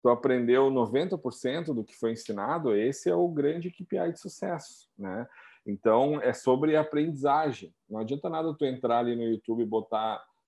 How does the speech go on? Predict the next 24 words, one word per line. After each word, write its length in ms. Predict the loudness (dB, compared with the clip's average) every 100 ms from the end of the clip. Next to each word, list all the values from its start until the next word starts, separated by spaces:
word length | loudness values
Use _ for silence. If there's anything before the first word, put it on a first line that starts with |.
| -4
"Ah, 280 | 0 0 0
como 240 | -4 -4 -2
fazer 300 | 0 0 0
um 100 | 0
podcast", 760 | 0 -2 -2 -4 -4 -4 -10
por 100 | -8 -8
exemplo. 320 | -8 -12 -14 _ _ _ _
E 100 | 4
aí 160 | 4 2
tu 100 | -4
não 140 | -4
se 100 | -4
adaptou 520 | -2 -2 -4 0 2
à 60 | 2
forma 420 | 2 2 2 -2
que 100 | -6
o 40 | -6
cara 240 | -4 -4
explica, 760 | -6 _ -6 -4 -6 -6 -6
o 200 | -6 -6
jeito 400 | -6 -4 -4 -4 -6
dele, 380 | -4 -4 -4 -4
os 120 | -6
exemplos. 800 | -6 -6 -6 -6 -8 -12 -20